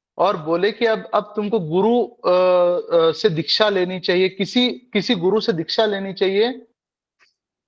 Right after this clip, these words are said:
हम्म, तभी इसके आगे तुम बढ़ सकते हो।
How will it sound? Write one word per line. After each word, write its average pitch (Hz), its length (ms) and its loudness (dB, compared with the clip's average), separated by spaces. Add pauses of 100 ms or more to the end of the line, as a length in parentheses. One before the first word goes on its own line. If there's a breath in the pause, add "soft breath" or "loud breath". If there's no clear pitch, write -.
हम्म, 185 200 -8 (500)
तभी 226 260 4
इसके 208 240 0
आगे 151 260 2
तुम 143 180 -2
बढ़ 120 140 0
सकते 110 320 -10
हो। - 160 -16